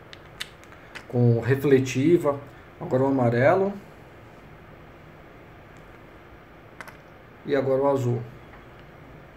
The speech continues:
E é isso aí.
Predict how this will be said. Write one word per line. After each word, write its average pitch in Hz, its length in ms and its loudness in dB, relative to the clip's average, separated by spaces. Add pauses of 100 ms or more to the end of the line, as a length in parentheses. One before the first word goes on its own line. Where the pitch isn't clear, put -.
(3500)
E 180 60 -2
é 180 100 4
isso 175 180 0
aí. 151 280 4